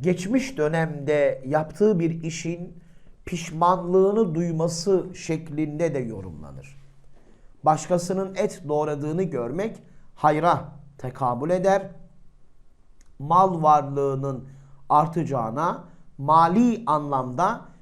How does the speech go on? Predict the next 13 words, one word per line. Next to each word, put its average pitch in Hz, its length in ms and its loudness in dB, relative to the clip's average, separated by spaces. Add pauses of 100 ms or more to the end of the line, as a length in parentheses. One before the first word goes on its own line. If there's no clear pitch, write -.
(120)
yaşanan 170 640 -2
sıkıntılardan 165 1040 -2 (280)
kurtulmak 170 880 0
anlamına 135 480 -2
gelir. 69 500 -16 (760)
Aynı 214 260 6
zamanda 151 440 -2
da 240 120 0
ticarete 170 600 0
atılmak 156 580 -4
manasına 131 600 -4
da 190 80 0
gelir. 135 480 -8